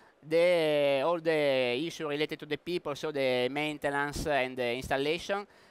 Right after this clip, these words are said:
and finally the administrative issues, so the construction permits and so on. Apparently there is a, a quite good availability of standard, but, uh,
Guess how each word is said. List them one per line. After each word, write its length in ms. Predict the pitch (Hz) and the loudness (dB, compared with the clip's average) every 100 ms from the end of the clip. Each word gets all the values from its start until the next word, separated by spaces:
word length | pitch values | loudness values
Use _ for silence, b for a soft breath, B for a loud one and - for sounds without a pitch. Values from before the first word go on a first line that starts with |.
| B | B
and 160 | 170 | -4
finally 300 | 196 202 185 | 0 2 2
the 240 | 147 156 151 | 2 2 2
administrative 640 | 131 143 147 147 143 135 | 0 -2 -6 -4 -6 -6
issues, 260 | 151 147 135 | -8 -8 -10
so 160 | 147 | -6
the 320 | 139 127 117 113 | -2 0 0 -2
construction 480 | 127 - 139 147 143 | -6 -4 -6 -6 -6
permits 400 | 139 135 131 123 | -4 -4 -6 -10
and 120 | 113 | -8
so 120 | 123 | -6
on. 180 | 110 110 - _ _ _ _ _ _ _ _ _ _ B B B B B B B _ _ _ - | -6 -6 -14 _ _ _ _ _ _ _ _ _ _ B B B B B B B _ _ _ -4
Apparently 420 | 160 202 214 214 | 2 4 2 0
there 200 | 185 170 | 2 2
is 180 | 180 165 | 2 2
a, 480 | 156 147 139 135 131 - - - - | 4 4 4 2 -2 -6 -20 -20 -6
a 220 | 147 143 - | 0 0 0
quite 220 | 185 160 | -2 -2
good 140 | 185 | -2
availability 600 | 180 170 165 160 165 156 | 0 2 0 0 -2 -4
of 120 | 135 - | -8 -2
standard, 560 | 151 135 123 117 117 | 0 0 0 -4 -4
but, 420 | 127 156 151 _ 127 | 0 2 2 _ -2
uh, 1200 | 110 - _ _ _ _ - 160 156 151 147 | -2 -4 _ _ _ _ -2 0 2 2 2